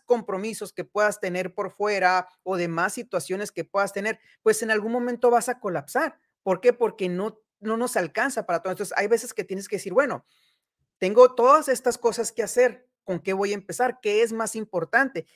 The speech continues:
Y ahí pudiéramos hablar acerca de lo importante, lo urgente, lo necesario y, bueno, y otros, otras,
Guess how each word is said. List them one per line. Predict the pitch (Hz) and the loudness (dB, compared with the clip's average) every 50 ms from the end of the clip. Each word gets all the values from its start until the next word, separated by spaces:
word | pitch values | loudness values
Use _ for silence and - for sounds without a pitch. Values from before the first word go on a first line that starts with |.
| _ _ | _ _
Y | - 240 | 4 4
ahí | 233 254 262 | 4 4 2
pudiéramos | - - 294 277 269 277 277 277 269 262 - | -2 -4 2 6 6 6 6 6 4 0 0
hablar | 214 202 214 233 | 0 0 2 2
acerca | 247 240 - 240 233 - 262 | 2 2 0 0 2 2 4
de | 247 240 | 4 4
lo | 226 208 | 4 0
importante, | 190 - - 170 165 - 185 185 180 - 240 | -4 -6 -6 -6 -4 -4 -4 -2 -2 0 0
lo | 202 180 | 0 -2
urgente, | 139 139 156 151 160 180 202 202 - - 214 214 208 208 202 | -2 -2 -4 -4 -4 -4 -6 -6 -2 0 0 2 2 2 2
lo | 190 180 180 | 0 0 -2
necesario | 175 175 160 - 170 160 - - 170 165 180 202 196 226 226 220 | -2 -4 -6 -6 -6 -6 -2 2 4 6 6 6 6 4 2 2
y, | 214 190 175 | 2 -2 -4
bueno, | 190 214 208 190 - _ _ | -4 -4 -4 -4 -6 _ _
y | 214 208 208 | 0 2 2
otros, | 214 214 - 240 247 240 - - - | 2 4 4 4 4 4 2 0 -4
otras, | 214 208 - - 240 240 233 226 196 - | -4 -4 0 2 4 6 6 4 2 -2